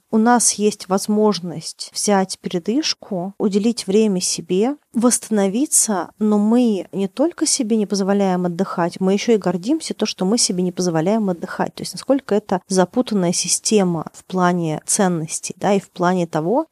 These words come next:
что для нас является важным. И где-то частично это идёт из того, что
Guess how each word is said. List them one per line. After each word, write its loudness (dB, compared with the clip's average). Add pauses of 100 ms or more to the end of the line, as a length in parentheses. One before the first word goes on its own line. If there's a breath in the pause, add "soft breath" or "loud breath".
что 0
для 0
нас -2
является -2
важным. -2 (100)
И 4
где-то 0
частично -6
это -2
идёт -6
из -6
того, 0
что 0